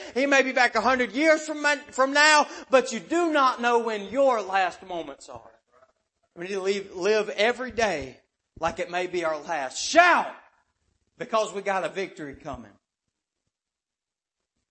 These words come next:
I'll do this really quick and I'll be done. Uh, Psalm one thirty-six. "Give thanks unto the Lord, for He is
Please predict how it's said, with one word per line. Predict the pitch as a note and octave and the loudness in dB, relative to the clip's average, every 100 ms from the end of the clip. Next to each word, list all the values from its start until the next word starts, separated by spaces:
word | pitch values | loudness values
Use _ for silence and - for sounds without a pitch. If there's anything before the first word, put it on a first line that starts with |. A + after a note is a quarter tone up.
| _ _ _ _ _ _ _ _ - | _ _ _ _ _ _ _ _ -20
I'll | D3+ | -16
do | D#3 | -14
this | D3 D3 - | -12 -12 -12
really | D#3 C#3+ | -12 -12
quick | D3 C#3 | -12 -14
and | C#3 | -12
I'll | C3+ | -14
be | C3 C3+ | -14 -14
done. | D3+ D3 C3+ B2+ | -12 -12 -12 -16
Uh, | B2+ C3 B2 | -14 -12 -12
Psalm | - D#3 D3+ | -12 -12 -12
one | C#3+ C#3 | -14 -12
thirty-six. | D#3 C3+ - D3+ A#2+ | -12 -12 -12 -12 -14
"Give | - A3+ A3 | -10 -6 -6
thanks | - - F3+ C3+ A#2+ - | -8 -10 -8 -8 -14 -18
unto | C#3 B2 C3 | -18 -18 -18
the | |
Lord, | A#2+ C3 A#2 G2+ | -18 -18 -16 -18
for | - | -20
He | A#2 A#2+ | -20 -20
is | G#2 | -20